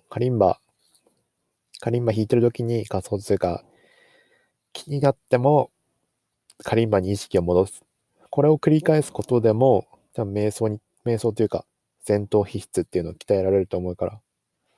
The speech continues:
そうですね。カリンバだからずっと練習してたら、勝手に集中できるようになると思うんですよね。これが瞑想みたいなもんだ。意識がそれたら、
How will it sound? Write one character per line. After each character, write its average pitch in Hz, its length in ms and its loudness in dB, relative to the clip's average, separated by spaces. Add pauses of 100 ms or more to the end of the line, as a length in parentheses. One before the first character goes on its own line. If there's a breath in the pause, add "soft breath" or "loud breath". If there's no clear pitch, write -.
(1400)
そ 139 100 2
う 113 40 2
で 101 40 -2
す - 120 -12
ね。 92 200 -12 (140)
カ 107 100 -10
リ 127 80 -6
ン 131 40 -4
バ 104 80 2
だ 92 80 2
か 90 80 -2
ら 87 120 -4
ず - 80 -18
っ - 100 -20
と 107 220 2
練 113 220 0
習 123 160 -4
し - 40 -10
て 151 100 4
た 90 120 4
ら、 80 160 -4 (540)
勝 - 140 -6
手 131 80 -4
に 127 40 -4
集 147 140 -6
中 139 100 -4
で 151 120 0
き 151 80 -6
る 120 40 0
よ 98 40 2
う - 20 -2
に 87 60 -4
な 98 80 0
る 98 80 -2
と 90 100 -2
思 82 100 -4
う - 20 -8
ん 82 40 -10
で - 40 -16
す - 40 -8
よ 85 60 -6
ね。 92 180 -14 (1160)
こ 113 100 -4
れ 120 60 0
が 117 100 0
瞑 113 180 -2
想 110 140 -6
み 104 100 -4
た 101 80 0
い 87 40 -4
な 82 100 -10
も 82 100 -14
ん 85 40 -18
だ。 98 100 -18 (2250 soft breath)
意 113 100 -6
識 - 220 -6
が 92 120 -4
そ 101 140 0
れ 98 100 2
た - 140 -6
ら、 120 300 0